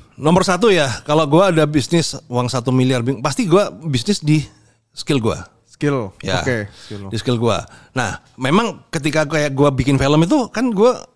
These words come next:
Speaker 1: bener-bener di luar skill gua kan.
Speaker 2: Iya.
Speaker 1: Makanya yang gua lakukan adalah gua gali data sebanyak mungkin.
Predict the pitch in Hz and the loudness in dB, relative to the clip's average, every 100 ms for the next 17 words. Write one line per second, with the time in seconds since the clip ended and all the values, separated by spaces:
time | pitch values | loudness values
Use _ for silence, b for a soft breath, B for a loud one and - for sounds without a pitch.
0 | _ _ _ _ 139 147 156 147 151 139 | _ _ _ _ 2 2 2 2 2 2
1 | 170 156 151 127 143 - 160 151 113 B | 2 2 2 0 -4 -4 0 0 0 B
2 | B 135 147 247 185 165 185 247 202 208 | B -4 0 2 4 4 2 2 2 0
3 | - 156 165 214 165 156 147 147 170 151 | -6 -2 4 4 4 4 4 2 0 0
4 | 139 170 170 117 | 0 0 0 -4